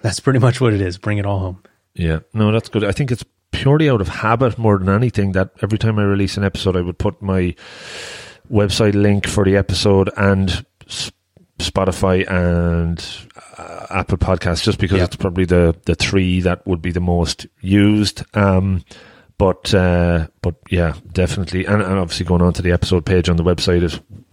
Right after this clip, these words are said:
Speaker 2: there is links to, to all the apps from there as well. But just, just something of interest, uh, a selfish question to, uh, <laughs>
Speaker 1: For sure,
Speaker 2: to end
Speaker 1: yeah,
Speaker 2: up
Speaker 1: that's
Speaker 2: with there.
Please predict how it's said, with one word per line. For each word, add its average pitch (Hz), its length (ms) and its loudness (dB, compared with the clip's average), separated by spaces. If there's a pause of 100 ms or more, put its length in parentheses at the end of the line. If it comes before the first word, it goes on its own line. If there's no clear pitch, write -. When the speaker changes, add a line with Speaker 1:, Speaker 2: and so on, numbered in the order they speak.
Speaker 2:
there 90 160 2
is 87 200 4
links 85 360 0
to, 87 400 0
to 87 200 0
all 85 140 4
the 85 100 2
apps 87 320 -2
from 87 200 -2
there 87 240 2
as 85 160 0
well. 90 180 2
But 107 140 0
just, - 300 -2 (320)
just 143 180 2
something 135 260 -2
of 123 100 -2
interest, 131 500 0
uh, 110 220 2
a - 60 -6
selfish 110 460 0
question 101 520 -4
to, 98 360 -4
uh, - 20 0
<laughs> - 200 -2
Speaker 1:
For - 180 -10
sure, 120 280 0
Speaker 2:
to 107 60 0
end 104 80 -2
Speaker 1:
yeah, 104 80 2
Speaker 2:
up 110 60 2
Speaker 1:
that's 98 180 -2
Speaker 2:
with 104 180 0
there. 98 280 -2